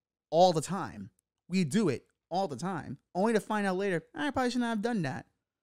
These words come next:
How is this any different? The odds of you getting hurt by this vaccine are very small. So why not?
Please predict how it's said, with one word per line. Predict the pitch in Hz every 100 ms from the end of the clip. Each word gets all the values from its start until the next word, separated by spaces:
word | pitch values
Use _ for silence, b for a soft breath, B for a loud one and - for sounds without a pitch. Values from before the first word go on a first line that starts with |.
| _ _ _ _ _ _ _ _ _ _ _ _ _ -
How | - 208 208
is | 147
this | 202 -
any | - 135
different? | 123 175 110 117 _ _ _ _ _ _ _ _ _ _ _ _ _ _ _ _ _ _ -
The | 139
odds | 208 254 190
of | 160
you | 202 156
getting | 156 135
hurt | 165 160
by |
this | 143
vaccine | 127 131 - 147
are | 117
very | 117 143 117
small. | - 123 110 143 - _ _ _ _ _ _ _ _ _ _ _ _ _ _ _ _ _ _ _ _ _ _ _ _ _ _ _ _ _ _ _ _
So | -
why | 151 143
not? | 123 92